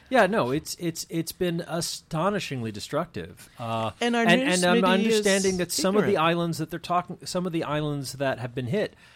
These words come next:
Speaker 1: you know, they're saying, like, it may not be suitable for human habitation anymore, which is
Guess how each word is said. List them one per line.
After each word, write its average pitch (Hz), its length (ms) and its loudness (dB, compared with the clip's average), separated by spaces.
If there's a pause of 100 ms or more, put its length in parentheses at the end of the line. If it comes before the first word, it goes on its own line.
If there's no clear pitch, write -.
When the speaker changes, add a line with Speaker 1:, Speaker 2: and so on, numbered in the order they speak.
(180)
Speaker 1:
you 185 80 -4
know, 110 180 0
they're 127 160 0
saying, 143 320 -4
like, 127 220 -2
it 135 160 -6
may 120 340 -2
not 127 400 -4
be 127 400 -4
suitable 139 400 -6
for - 140 -12
human 139 240 -4
habitation 139 520 -4
anymore, 78 400 -12 (1300)
which 127 220 -4
is 120 460 -2